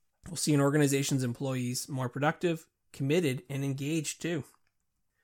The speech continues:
So ask yourself or your team this question. What are your pain points, your challenges, or fears with expanding to offering a more flexible approach to how you schedule?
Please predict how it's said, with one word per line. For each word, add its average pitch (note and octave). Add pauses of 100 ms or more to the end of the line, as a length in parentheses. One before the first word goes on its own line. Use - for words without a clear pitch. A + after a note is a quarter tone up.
(180)
So -
ask G#3+
yourself - (320)
or D#3
your D#3
team D3
this C3+
question. - (760)
What F3+
are C#3
your C3+
pain C3+
points, C#3
your A#2+
challenges, C3+
or C3
fears C3+
with C3
expanding C#3
to D#3+
offering C3
a C3
more B2+
flexible C#3
approach -
to C#3
how C#3
you B2+
schedule? A#2+